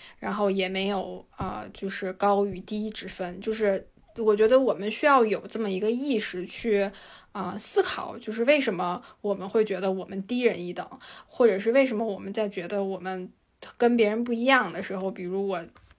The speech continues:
三十岁还没有结婚，或是我三十五岁还没有生小孩，不，这个已经是很晚了，就是我没有在所谓的我在该做什么事情的时候就做什么事情这个点上面，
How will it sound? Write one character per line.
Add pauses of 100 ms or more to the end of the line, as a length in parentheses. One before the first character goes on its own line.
(280)
三
十
岁
还
没
有
结
婚，
或
是 (560)
我
三
十
五
岁
还
没
有
生
小
孩，
不， (140)
这
个
已
经
是
很
晚
了，
就
是
我
没
有
在
所
谓
的
我
在
该
做
什
么
事
情
的
时
候
就
做
什
么
事
情 (320)
这
个
点
上
面，